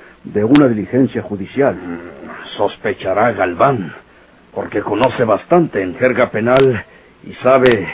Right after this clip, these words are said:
Speaker 2: que ni se hacen las diligencias judiciales a estas horas,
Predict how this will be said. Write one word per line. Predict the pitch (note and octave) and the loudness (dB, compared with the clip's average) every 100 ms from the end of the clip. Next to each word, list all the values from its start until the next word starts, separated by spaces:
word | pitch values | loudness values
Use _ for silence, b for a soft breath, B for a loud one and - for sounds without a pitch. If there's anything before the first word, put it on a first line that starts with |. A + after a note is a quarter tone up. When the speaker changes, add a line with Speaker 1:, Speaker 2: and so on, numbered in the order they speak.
| - b b _ | -16 b b _
Speaker 2:
que | A#2 G#2 | -2 -2
ni | |
se | G2+ B2 | -2 0
hacen | D3 D3 B2+ | 0 2 2
las | A2+ | 2
diligencias | F#2+ G#2 G2 C#3+ - B2+ - | -2 -6 0 0 2 0 0
judiciales | G2+ F2 C3 C#3+ C3+ - | -8 -6 0 0 0 0
a | |
estas | C#3 - - | -2 -2 -2
horas, | F#3 F#3+ C#3+ | 2 2 0